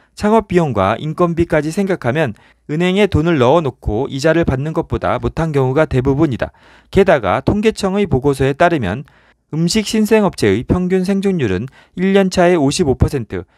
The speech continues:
오 년 차에 십칠 점 칠 퍼센트까지 떨어진다.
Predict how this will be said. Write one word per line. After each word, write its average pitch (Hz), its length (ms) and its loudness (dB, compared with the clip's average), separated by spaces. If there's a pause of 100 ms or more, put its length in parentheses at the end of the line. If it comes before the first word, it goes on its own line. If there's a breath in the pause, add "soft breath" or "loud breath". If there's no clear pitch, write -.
(140)
오 135 120 -4
년 156 200 -4
차에 151 260 0
십칠 - 360 -2
점 175 200 0
칠 - 140 -4
퍼센트까지 151 680 -2
떨어진다. 135 500 0